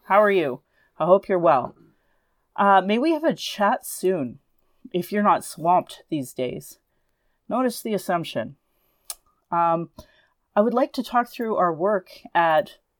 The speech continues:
Enter Nonprofit here with you to better understand where we should go from here. We serve and see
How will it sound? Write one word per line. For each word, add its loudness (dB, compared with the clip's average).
Enter -4
Nonprofit -4
here -8
with -2
you 0
to -4
better 0
understand -4
where -6
we -4
should -10
go -4
from -14
here. -16
We -2
serve -4
and -6
see -4